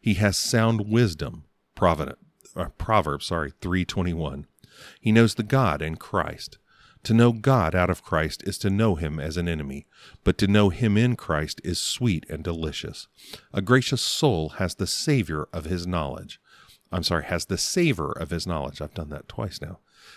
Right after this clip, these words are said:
Second Corinthians two fourteen. There is a great difference between one who has read of a country or viewed it on the map and another who has lived in the country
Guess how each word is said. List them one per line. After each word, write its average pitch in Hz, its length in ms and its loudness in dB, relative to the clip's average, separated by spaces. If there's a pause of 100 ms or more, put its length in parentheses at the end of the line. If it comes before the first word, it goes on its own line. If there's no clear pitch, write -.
Second - 380 0
Corinthians 85 580 -2
two 85 300 0
fourteen. 69 720 -6 (1080)
There 107 160 4
is 101 120 4
a 104 40 0
great 101 380 -2
difference 82 400 0 (380)
between 87 380 0
one 92 200 2
who 98 140 -2
has 90 220 0
read 101 400 2
of 90 200 -4
a 85 40 -4
country 80 520 -4 (360)
or 92 180 4
viewed 98 340 2
it 82 180 0
on 85 200 -4
the 80 40 -4
map 82 440 -4 (100)
and 92 100 -2
another 98 440 2
who 90 120 -4
has 85 300 -4
lived 104 320 2
in 80 100 -2
the 80 80 -6
country 80 460 -6